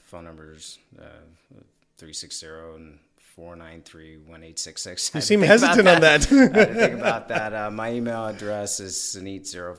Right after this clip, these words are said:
Speaker 1: my first name, Sunit zero five at yahoo dot com.
Speaker 2: You know,
Speaker 1: So
Speaker 2: Yahoo is a very old email address.
Speaker 1: I know. I
Speaker 2: You know.
Speaker 1: know. I'm too lazy.
Speaker 2: What about social media? You're on Facebook,
Speaker 1: Yes.
Speaker 2: Instagram, all of those
Speaker 1: Yeah.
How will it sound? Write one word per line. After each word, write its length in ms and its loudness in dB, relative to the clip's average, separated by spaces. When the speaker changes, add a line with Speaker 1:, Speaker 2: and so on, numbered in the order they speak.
Speaker 1:
my 140 -16
first 280 -16
name, 140 -20
Sunit 380 -16
zero 240 -14
five 360 -18
at 120 -20
yahoo 360 -20
dot 240 -20
com. 380 -20
Speaker 2:
You 100 -6
know, 60 0
Speaker 1:
So 40 0
Speaker 2:
Yahoo 380 0
is 100 -2
a 60 0
very 200 0
old 220 -2
email 320 -6
address. 460 -12
Speaker 1:
I 80 -20
know. 100 -20
I 40 -16
Speaker 2:
You 80 -14
know. 100 -12
Speaker 1:
know. 100 -16
I'm 160 -16
too 200 -16
lazy. 340 -18
Speaker 2:
What 120 4
about 200 2
social 280 -2
media? 300 -2
You're 180 -2
on 120 -2
Facebook, 640 -2
Speaker 1:
Yes. 200 -6
Speaker 2:
Instagram, 340 -2
all 140 -2
of 80 -6
those 180 -4
Speaker 1:
Yeah. 40 -8